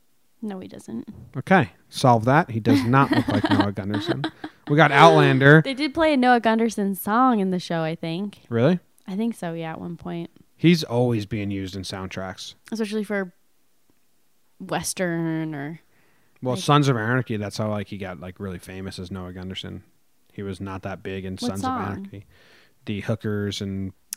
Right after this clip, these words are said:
Speaker 1: Oh, yeah.
Speaker 2: family and
Speaker 1: It's Family.
Speaker 2: Yeah, it's called Family. Yeah.
Speaker 1: Or that was the album.
Speaker 2: I don't
Speaker 1: Yeah,
Speaker 2: know.
Speaker 1: I don't know.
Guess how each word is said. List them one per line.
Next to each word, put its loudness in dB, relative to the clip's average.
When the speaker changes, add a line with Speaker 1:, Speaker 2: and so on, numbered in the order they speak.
Speaker 1:
Oh, -4
yeah. -2
Speaker 2:
family -6
and -10
Speaker 1:
It's -16
Family. -6
Speaker 2:
Yeah, -10
it's -14
called -8
Family. -12
Yeah. -18
Speaker 1:
Or -4
that -2
was -6
the -6
album. -4
Speaker 2:
I -16
don't -6
Speaker 1:
Yeah, 0
Speaker 2:
know. -8
Speaker 1:
I -10
don't -10
know. -18